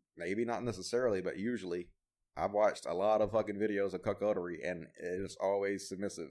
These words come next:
I've never seen one that wasn't, so I'm sure it's possible that it's about other things, but, uh, usually, in my experience, that's what it's about. Uh, it can become too much of a dependency for some good. Yeah, definitely. Talking about porn, um,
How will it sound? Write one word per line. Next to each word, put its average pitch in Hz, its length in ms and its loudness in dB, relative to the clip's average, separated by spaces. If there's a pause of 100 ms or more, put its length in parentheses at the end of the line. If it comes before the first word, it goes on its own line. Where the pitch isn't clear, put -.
(160)
I've 87 160 -2
never 98 180 -2
seen 98 220 -8
one 101 100 -4
that 82 120 -6
wasn't, 98 360 -2
so - 100 -10
I'm 90 100 -6
sure 135 180 -4
it's - 100 -8
possible 98 540 -4 (840)
that 98 100 -4
it's - 120 -4
about 98 160 2
other 95 200 0
things, 95 400 -8
but, 87 240 -6
uh, 78 260 -4 (1120)
usually, 107 760 -4 (180)
in 92 160 -8
my 98 160 -4
experience, - 480 -10
that's - 180 -10
what - 100 -12
it's - 120 -12
about. 65 460 -8 (840)
Uh, - 320 -14 (1600)
it 98 100 -4
can 98 100 -4
become 117 240 -2
too 120 100 -4
much 120 140 -2
of 104 80 -4
a - 20 -2
dependency 117 320 -4
for 110 140 -4
some 113 140 -4
good. 113 160 -2
Yeah, 98 200 4
definitely. 87 420 0
Talking 101 160 -4
about - 180 -4
porn, 101 400 -4 (280)
um, 87 360 -10